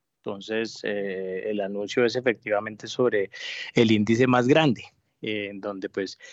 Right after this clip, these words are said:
efectivamente, como, como, como bien lo decían ahora, pues, es, tiene que ver con todas las,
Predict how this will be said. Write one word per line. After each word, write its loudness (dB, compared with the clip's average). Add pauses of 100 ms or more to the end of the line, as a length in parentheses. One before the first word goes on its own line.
(200)
efectivamente, 0
como, 0
como, -2
como -2
bien 0
lo 4
decían 2
ahora, 4
pues, -6
es, -6
tiene 0
que 2
ver 0
con 2
todas 4
las, 0